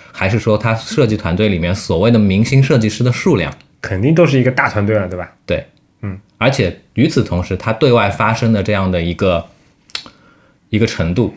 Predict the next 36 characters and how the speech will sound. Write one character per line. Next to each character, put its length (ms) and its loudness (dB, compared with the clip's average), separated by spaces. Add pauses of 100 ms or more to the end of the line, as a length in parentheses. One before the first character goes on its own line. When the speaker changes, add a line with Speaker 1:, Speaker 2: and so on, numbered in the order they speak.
(140)
Speaker 2:
嗯。 240 -8
Speaker 1:
对 100 -2
吧？ 160 -2
也 160 -2
是， 380 -2 (120)
也 180 0
是 440 -2 (140)
基 200 0
本 180 2
上 240 0
世 240 -4
界 340 0 (1200)
Speaker 2:
肯 160 -4
定 100 6
是 60 6
Speaker 1:
名 120 6
列 0 -
前 200 0
茅， 200 -2
对 100 -4
吧？ 160 -6 (180)
Speaker 2:
对， 120 -2
Speaker 1:
对 0 -
吧？ 80 -2
Speaker 2:
是 60 -6
的。 120 -6 (380)
Speaker 1:
但 180 4
是 340 -2 (200)
跟 200 4
他 220 0
们 260 4
实 320 -4
际 160 0
的 160 2
设 320 0
计 300 -4